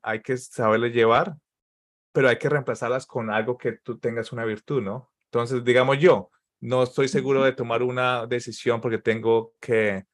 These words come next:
con-, consultar a alguien, entonces vamos a hacer una manera más eficaz. Eh, una de mis grandes, eh, de mis grandes actitudes o virtudes es que soy bueno manejando comunidad o llevando una comunidad. Entonces, ¿por qué no le pregunto a mi comunidad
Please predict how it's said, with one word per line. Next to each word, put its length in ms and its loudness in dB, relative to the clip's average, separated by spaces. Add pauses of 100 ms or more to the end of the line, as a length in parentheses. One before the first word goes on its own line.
(180)
con-, 340 -4
consultar 420 -2
a 140 8
alguien, 320 2
entonces 340 -4
vamos 220 2
a 60 4
hacer 180 -4
una 220 -4
manera 340 -2
más 280 -4
eficaz. 540 -2 (720)
Eh, 380 2
una 220 -2
de 80 2
mis 120 -2
grandes, 680 2
eh, 360 -4
de 180 -4
mis 160 -8
grandes 840 -2 (1500)
actitudes 840 0
o 120 -2
virtudes 400 2
es 60 -14
que 100 -4
soy 140 -2
bueno 220 2
manejando 440 -4
comunidad 520 -4 (960)
o 220 -2
llevando 400 0
una 140 -2
comunidad. 260 -4
Entonces, 200 -6
¿por 120 0
qué 80 -6
no 80 -2
le 80 4
pregunto 260 0
a 40 -4
mi 100 -4
comunidad 640 0